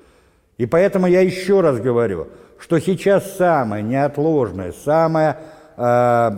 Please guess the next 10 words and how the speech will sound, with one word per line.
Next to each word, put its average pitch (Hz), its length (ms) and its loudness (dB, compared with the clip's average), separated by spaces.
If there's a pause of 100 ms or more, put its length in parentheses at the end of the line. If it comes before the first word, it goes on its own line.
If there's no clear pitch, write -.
(140)
первостепенная 156 1080 -2
задача — 135 640 -2 (400)
это 147 400 0
объединение 139 1040 -2
всех 131 360 -6
левых 123 420 -2 (120)
сил 185 280 0 (420)
и 175 200 0
просветительская 151 1080 -4
работа. 107 540 -4